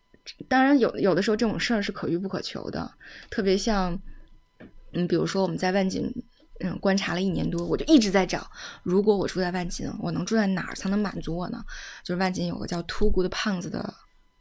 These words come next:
公园儿，我们叫俩胖子，其实它就是两个湖连在一起的一个小公园儿。那个湖周围的房子当然很贵哈，我，我算了算，我也不太买，不太能买得起，但是好像这个景观还是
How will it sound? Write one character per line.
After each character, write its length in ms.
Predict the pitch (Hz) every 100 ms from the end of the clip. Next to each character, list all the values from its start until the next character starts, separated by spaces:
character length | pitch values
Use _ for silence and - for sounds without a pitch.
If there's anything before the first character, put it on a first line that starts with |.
| _ _ -
公 160 | 180 180
园 100 | 160
儿， 160 | -
我 60 | -
们 100 | 165
叫 100 | 185
俩 140 | 175
胖 340 | - - 208 160
子， 120 | -
其 160 | - 185
实 60 | 214
它 80 |
就 100 | 185
是 160 | 196 180 - -
两 240 | - 165 -
个 100 | 180
湖 540 | 123 117 160 170 214 - - - -
连 180 | 180 160
在 100 | 180
一 80 | 180
起 220 | 185 -
的 100 | -
一 100 | 165
个 60 | 180
小 140 | -
公 180 | - 190
园 80 | 175
儿。 220 | 220 - - - -
那 100 | 240
个 60 |
湖 420 | - - 180 247
周 180 | 285 214
围 280 | 208 165 -
的 220 | 165 160 - -
房 380 | - - - 151
子 180 | 170 - -
当 120 | 185
然 140 | 170 170
很 160 | 175
贵 180 | - 160
哈， 240 | - - - -
我， 180 | 175 165
我 140 | 170
算 200 | 165 208
了 80 | 185
算， 120 | 175
我 100 | 165
也 40 | 170
不 100 | -
太 140 | 202
买， 220 | 175 - -
不 80 | -
太 140 | 226 208
能 140 | 185
买 160 | 175 147
得 100 | 170
起， 300 | - - - - - - - -
但 140 | 214
是 40 |
好 140 | 202 165
像 180 | 180 190
这 140 | 254
个 100 | 208
景 200 | - -
观 200 | 160 160
还 160 | 165 156
是 280 | 175 165